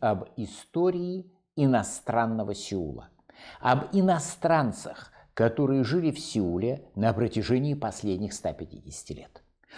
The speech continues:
Ну, коротко я погов-, расскажу и о том, что было до этого. Но, как вы очень быстро увидите, до этого было, в общем, скажем так, мало чего такого уж интересного в силу политики закрытости страны, которую Корея проводила на протяжении,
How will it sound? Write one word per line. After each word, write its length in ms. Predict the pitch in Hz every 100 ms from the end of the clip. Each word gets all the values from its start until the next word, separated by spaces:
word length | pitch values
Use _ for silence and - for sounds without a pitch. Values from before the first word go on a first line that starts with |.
| -
Ну, 140 | 202 -
коротко 600 | - 233 233 175 - 104
я 240 | 101 117
погов-, 340 | 135 127 135
расскажу 580 | 151 135 123 135 127 160
и 140 | - 123
о 120 | 120
том, 220 | 139 131
что 200 | - 139
было 240 | 131 139
до 120 | 135 143
этого. 500 | 139 90 82 69 - _ _ -
Но, 160 | 151
как 240 | 165 165 135
вы 100 | 170
очень 400 | - 190 139 107
быстро 320 | 101 - 127
увидите, 560 | 143 208 202 - 185 185 - -
до 140 | 123
этого 360 | 185 226 214 180
было, 320 | 139 196 196
в 140 | 127 151
общем, 400 | 175 - 170 -
скажем 400 | - 131 123 127
так, 260 | 139 131
мало 580 | 143 135 160 185 185 180 180
чего 360 | - 131 117 135
такого 520 | 135 95 - 101 95
уж 320 | 101 98 -
интересного 920 | - 104 98 101 82 82 - 76 67 71 - - - -
в 60 |
силу 540 | - 202 196 202 185 - - -
политики 540 | 123 120 143 143 -
закрытости 800 | 104 113 107 104 104 104 87 -
страны, 540 | 80 - 92 87 - -
которую 420 | 85 127 120 98
Корея 360 | 92 90 98
проводила 640 | 85 - 95 95 90 135 123
на 140 | 92
протяжении, 840 | 80 85 92 92 101 92 90 87